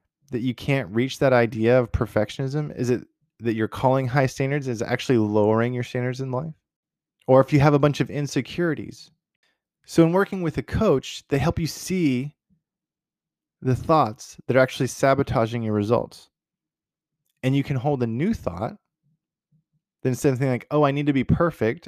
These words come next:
in order to get my next job. I need to be perfect in order to be accepted. I need to be perfect to prove that these insecurities that I have of myself are untrue." Instead of holding that thought that's very disempowering,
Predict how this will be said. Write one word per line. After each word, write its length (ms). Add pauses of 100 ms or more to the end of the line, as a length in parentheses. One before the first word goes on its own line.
in 100
order 240
to 60
get 320
my 120
next 320
job. 260
I 60
need 120
to 60
be 100
perfect 560 (440)
in 120
order 220
to 420
be 320
accepted. 440
I 80
need 120
to 60
be 140
perfect 680 (320)
to 260 (920)
prove 580
that 140
these 180
insecurities 460
that 100
I 40
have 140
of 120
myself 480
are 140
untrue." 800 (260)
Instead 220
of 60
holding 320
that 160
thought 200
that's 140
very 160
disempowering, 840